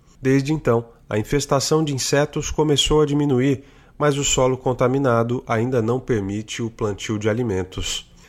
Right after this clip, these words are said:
De acordo com os indígenas, o plantio de dendê vai além dos territórios indígenas que aguardam demarcação. Eles afirmam que as palmeiras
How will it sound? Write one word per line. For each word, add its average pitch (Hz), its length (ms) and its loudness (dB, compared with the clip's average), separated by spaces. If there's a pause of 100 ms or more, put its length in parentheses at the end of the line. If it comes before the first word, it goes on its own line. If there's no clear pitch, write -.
(160)
De 123 120 2
acordo 135 360 2
com 139 200 2
os 131 120 2
indígenas, 151 720 4
o 147 100 -4
plantio 139 400 6
de 139 120 4
dendê 127 340 6
vai 131 300 2
além 143 420 4
dos 165 220 -2
territórios 143 600 2
indígenas 120 600 0
que - 140 0
aguardam 117 560 2
demarcação. 107 800 -2 (300)
Eles 143 200 -2
afirmam 110 520 -2
que - 140 -6
as 120 160 -2
palmeiras 131 840 0